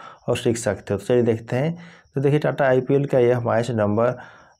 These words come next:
थर्टी फ़ाइव था, जो कि गुजरात टाइटंस वर्सेस मुंबई इंडियंस के बीच खेला गया साढ़े सात बजे शाम में पच्चीस अप्रैल को। इस मैच में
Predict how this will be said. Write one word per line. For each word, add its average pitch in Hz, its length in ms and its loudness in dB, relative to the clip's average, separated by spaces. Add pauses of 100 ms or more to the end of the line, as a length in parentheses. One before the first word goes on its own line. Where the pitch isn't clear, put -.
थर्टी 120 360 0
फ़ाइव 120 380 0
था, 123 560 -4
जो 120 200 2
कि 135 200 0 (500)
गुजरात 135 300 2
टाइटंस 127 400 0
वर्सेस 123 440 0
मुंबई 117 200 2
इंडियंस 113 240 2
के 120 60 0
बीच 120 140 -2
खेला 104 280 0
गया 113 240 2 (320)
साढ़े 127 220 -4
सात 127 280 -2
बजे 127 160 0
शाम 117 320 2
में 156 280 0 (460)
पच्चीस 170 420 0
अप्रैल 101 360 -2
को। 90 360 -4 (500)
इस 160 160 0
मैच 113 340 2
में 127 300 2